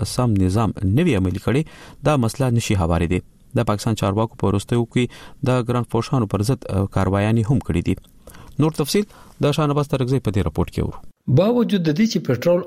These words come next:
Speaker 2: او ډالر ارزانه شو، د خوراکي او غیر خوراکي شیانو قیمتونه ورسره کم نه شو. خلک وایي څو میاشتې وړاندې چې د کرنسي او کاروباریانو او ذخیره کوونکو ضد چاپی وهل کېدې،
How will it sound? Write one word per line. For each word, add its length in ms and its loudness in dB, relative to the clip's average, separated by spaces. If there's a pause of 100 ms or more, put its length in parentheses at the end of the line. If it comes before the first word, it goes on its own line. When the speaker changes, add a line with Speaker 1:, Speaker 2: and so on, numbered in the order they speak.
Speaker 2:
او 60 2 (160)
ډالر 340 4 (200)
ارزانه 460 0
شو، 100 -8 (320)
د 100 2
خوراکي 400 0 (120)
او 40 4 (140)
غیر 280 2
خوراکي 460 0
شیانو 340 2
قیمتونه 440 0
ورسره 340 0
کم 220 2
نه 100 2
شو. 100 -6 (300)
خلک 260 0
وایي 160 2
څو 520 -4
میاشتې 280 2
وړاندې 360 2
چې 160 4
د 160 0
کرنسي 460 2
او 40 0 (140)
کاروباریانو 600 4 (320)
او 20 4 (160)
ذخیره 360 2
کوونکو 400 2
ضد 240 -4
چاپی 280 2
وهل 280 2
کېدې، 260 2